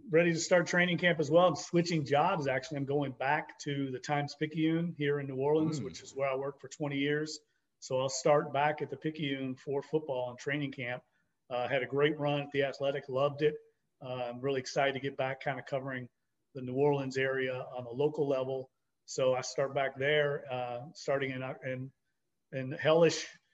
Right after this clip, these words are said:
Speaker 1: Louisiana
Speaker 2: <laughs>
Speaker 1: heat for training camp. I mean, I loved, Stephen, we, three years the Saints went up to West Virginia for camp, uh, in Green, the Greenbrier Hotel in White Sulphur Springs. It was such a nice break from the heat down here.
Speaker 2: Literally.
Speaker 1: So I'm,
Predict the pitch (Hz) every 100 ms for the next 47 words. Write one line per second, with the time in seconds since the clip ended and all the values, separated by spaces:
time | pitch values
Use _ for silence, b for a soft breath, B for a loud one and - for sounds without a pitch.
0 | _ - 147 175 160 170 165 143 190 196
1 | - 165 - 180 190 175 156 151 143 147
2 | 147 143 B B 185 202 190 196 165 143
3 | - - - 202 185 175 165 156 165 165
4 | 180 - 240 214 208 190 151 147 151 -
5 | 180 160 160 160 156 135 123 143 156 135
6 | 123 156 147 - 127 147 131 131 - _
7 | _ _ _ - 127 131 131 127 127 143
8 | 165 131 127 139 147 143 139 127 135 -
9 | 143 135 131 120 120 _ _ - 139 143
10 | 151 135 143 - 147 151 135 139 139 -
11 | 175 165 - b b b _ 151 143 151
12 | 147 - 139 143 151 151 147 131 120 160
13 | 143 135 127 131 123 113 110 104 98 170